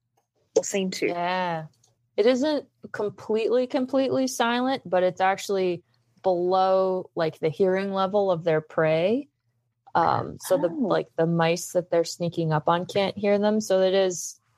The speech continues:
Speaker 2: 'cause, I mean, I don't think anything can be a hundred percent silent, but it's very, very quiet. And so they have,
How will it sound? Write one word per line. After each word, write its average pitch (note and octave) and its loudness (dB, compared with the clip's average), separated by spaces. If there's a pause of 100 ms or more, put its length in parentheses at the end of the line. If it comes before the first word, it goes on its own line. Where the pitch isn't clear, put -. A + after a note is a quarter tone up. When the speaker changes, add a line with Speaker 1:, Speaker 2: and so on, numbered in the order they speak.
(220)
Speaker 2:
'cause, F#3+ -2
I F#3+ 2
mean, F#3 4
I F3+ 4
don't E3+ 0
think D#3+ 0
anything D3+ -2 (220)
can E3+ -2
be F3 2
a F3 0
hundred G#3 0
percent G3 0
silent, G3 2
but E3+ 2
it's F3 -2 (880)
very, A#3 2
very G3 4
quiet. F3 2
And F#3+ -6
so G#3 -2
they G3+ 2
have, G#3 0